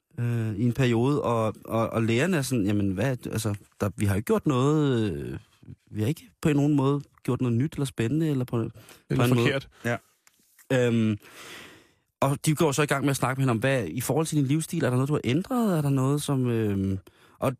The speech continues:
Speaker 1: de må så komme frem til, eller hun kommer så frem, selv frem til det her med, om, altså, omkring øget fysisk aktivitet, så har hun fundet sammen med sin eksmand,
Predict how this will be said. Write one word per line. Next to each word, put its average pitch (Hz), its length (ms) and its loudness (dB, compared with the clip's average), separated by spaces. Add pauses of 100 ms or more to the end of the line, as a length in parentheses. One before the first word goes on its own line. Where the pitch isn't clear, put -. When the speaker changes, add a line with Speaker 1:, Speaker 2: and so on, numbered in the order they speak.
(120)
Speaker 1:
de 151 220 0
må 147 120 2
så 180 140 -2
komme 190 160 0
frem 170 200 -2
til, 170 160 -2 (100)
eller 117 160 2
hun 131 240 0 (100)
kommer 123 200 0
så 120 260 -2 (200)
frem, - 240 -2
selv - 220 -2
frem - 200 -2
til 113 100 -4
det 117 80 4
her 117 60 4
med, 117 180 4
om, 104 280 2
altså, 104 300 -2 (320)
omkring 120 400 2
øget 139 260 2
fysisk 147 320 -4
aktivitet, 123 540 0 (460)
så - 140 2
har - 40 4
hun 175 80 2
fundet 160 240 2
sammen 156 200 -2
med 156 80 -2
sin 160 120 -2
eksmand, 175 360 -2